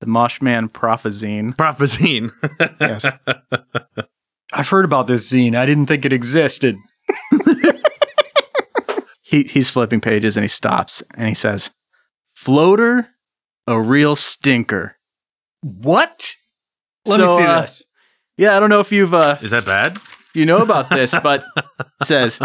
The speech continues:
Speaker 1: "Kip Simpkins released a new album with his band Floater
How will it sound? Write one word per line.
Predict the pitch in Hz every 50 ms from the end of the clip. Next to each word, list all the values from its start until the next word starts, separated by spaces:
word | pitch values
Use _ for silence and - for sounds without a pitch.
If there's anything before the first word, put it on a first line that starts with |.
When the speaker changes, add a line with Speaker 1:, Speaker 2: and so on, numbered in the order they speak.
| -
Speaker 1:
"Kip | - - 196 214 214
Simpkins | - - 226 208 180 - - - 110 101 98 92 - - - _
released | 123 127 123 120 135 135 123 -
a | -
new | 123 123 143 165 170
album | 165 160 160 156 143 127 120
with | 117 -
his | 120 110 110
band | - 123 120 117 113
Floater | - - 135 139 151 143 113 104 98 95